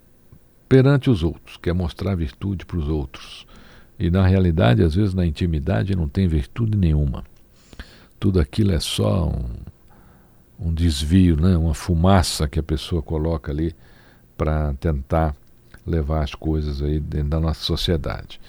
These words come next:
"Ah, mas a sociedade exige que eu seja assim, que eu seja tal jeito, que eu faça isso, que eu faça aquilo."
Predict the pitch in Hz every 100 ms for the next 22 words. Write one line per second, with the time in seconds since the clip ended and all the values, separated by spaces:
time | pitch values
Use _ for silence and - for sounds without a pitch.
0 | - - - 117 156 147 107 107 95 127
1 | 127 110 117 110 98 73 69 104 98 76
2 | 78 73 87 - 87 76 78 - - 107
3 | 104 80 - 76 - 87 73 67 64 -
4 | - 73 65 71 104 98 80 - 69 73
5 | - 85 78 - 80 95 85 - 82 -
6 | 85 80 - 78 - 90 80